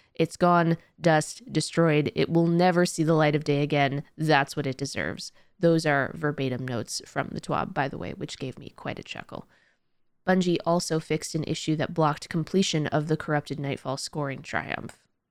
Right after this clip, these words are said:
There you have it, Guardians. That has been your Destiny two Season of the Lost September update.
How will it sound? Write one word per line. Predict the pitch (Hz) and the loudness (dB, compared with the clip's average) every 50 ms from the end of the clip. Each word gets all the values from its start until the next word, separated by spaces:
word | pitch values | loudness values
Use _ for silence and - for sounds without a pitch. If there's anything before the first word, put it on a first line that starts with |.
| _ _ _ | _ _ _
There | - 208 214 262 302 | 4 4 6 6 4
you | 320 311 302 330 330 | 4 6 6 4 4
have | 285 240 254 339 370 | 4 2 2 2 2
it, | 185 - - | 0 0 0
Guardians. | - 139 135 139 147 165 202 233 247 - - | -2 -2 0 0 2 2 2 2 0 -2 -6
That | - 156 170 160 214 - - | -8 0 2 2 2 2 0
has | - - 202 190 196 | 0 2 2 2 2
been | 196 - 165 165 180 196 220 - - | 2 0 2 4 4 2 0 0 0
your | 165 170 160 160 156 156 | 0 2 2 2 2 0
Destiny | 156 160 - 180 208 220 - - 190 190 180 | -2 0 2 2 2 2 -2 0 0 0 0
two | - - 180 180 190 208 240 247 - | 0 0 0 2 2 2 0 -4 -6
Season | - - - 220 240 269 262 254 208 | -8 -6 -2 0 0 2 4 4 4
of | 180 170 | 4 4
the | 165 151 | 2 2
Lost | 147 143 135 147 185 - - | 2 2 2 2 0 -2 -2
September | - 170 - - 160 143 151 147 160 160 | -4 -4 -4 -2 -4 -4 -2 -2 -2 0
update. | - 247 247 - - 147 127 110 - | -2 -2 -4 -4 -6 -4 -4 -4 -6